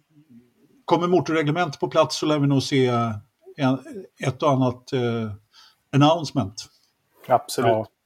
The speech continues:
Speaker 3: det är ju det som alla väntar på. Och
Speaker 1: Ja.
Speaker 3: innan det så är det bara spekulationer.
Speaker 1: Ja, helt, helt klart.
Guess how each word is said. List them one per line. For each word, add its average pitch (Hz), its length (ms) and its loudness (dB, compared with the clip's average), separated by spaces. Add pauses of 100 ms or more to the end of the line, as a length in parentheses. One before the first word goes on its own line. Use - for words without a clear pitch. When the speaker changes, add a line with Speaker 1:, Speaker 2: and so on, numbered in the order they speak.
(240)
Speaker 3:
det 127 80 -4
är 120 40 6
ju 117 60 4
det 110 80 2
som 123 180 -4
alla 113 200 -2
väntar 107 320 -6
på. 117 180 -6
Och 120 320 -4
Speaker 1:
Ja. 120 240 -4
Speaker 3:
innan 123 300 -8
det 113 120 0
så - 140 -4
är 110 60 -2
det 113 60 -6
bara 107 420 -6 (680)
spekulationer. 113 840 -10 (140)
Speaker 1:
Ja, - 300 -6 (280)
helt, 127 380 -6
helt 139 240 -6
klart. - 220 -10